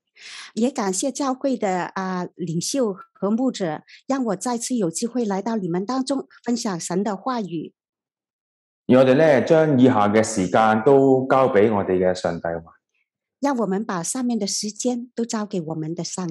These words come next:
Speaker 1: 帝。
Speaker 2: 我哋有個祈禱。
Speaker 1: 我們先有一個禱告。
Speaker 2: 創造天地萬物嘅上帝，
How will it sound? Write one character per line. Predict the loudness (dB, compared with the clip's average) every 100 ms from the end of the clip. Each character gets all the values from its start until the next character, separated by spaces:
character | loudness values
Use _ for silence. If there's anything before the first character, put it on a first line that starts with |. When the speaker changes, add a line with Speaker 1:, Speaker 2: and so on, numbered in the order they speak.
| -6
Speaker 1:
帝。 | -6 -8 -12 _ _
Speaker 2:
我 | 0 4
哋 | 6
有 | 4
個 | 4 4 4 2 0
祈 | -2
禱。 | 0 -2 -2 -12 _ _ _ _ -6
Speaker 1:
我 | -2
們 | -2
先 | -2 -2
有 | -2
一 | -4
個 | -6
禱 | -6 -8 -8
告。 | -6 -6 -10 _ _ _ _ _ _ _ _
Speaker 2:
創 | 0 4
造 | 6 6 6
天 | 6 6
地 | 8 8 6 4
萬 | 2 2
物 |
嘅 | 2 2
上 | 2 2
帝， | 4